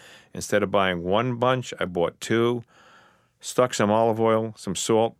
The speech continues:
put 'em in the oven for fifteen minutes. They're roasted. They're at their peak of flavor. So come a Wednesday, I don't know what to make. I got some asparagus left over.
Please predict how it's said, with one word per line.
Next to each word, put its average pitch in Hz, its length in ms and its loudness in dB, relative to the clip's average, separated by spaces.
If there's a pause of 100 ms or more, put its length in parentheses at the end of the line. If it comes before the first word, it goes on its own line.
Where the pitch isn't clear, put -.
put 123 160 0
'em 123 80 2
in 113 60 2
the 101 140 4
oven 104 240 4
for 104 140 -2
fifteen 98 480 0
minutes. 98 320 0
They're 95 220 2
roasted. 90 560 0
They're 92 160 0
at 104 80 -4
their 95 120 -2
peak 87 280 -6
of 80 100 -4
flavor. 82 520 -2 (600)
So 170 500 -2 (340)
come 175 180 -2
a 170 60 2
Wednesday, 170 500 4
I - 20 2
don't 117 120 2
know 127 80 0
what 131 160 0
to 143 80 -2
make. 143 280 2
I 90 60 -2
got 104 240 2
some 120 140 -4
asparagus 135 640 0
left 82 200 -2
over. 87 360 2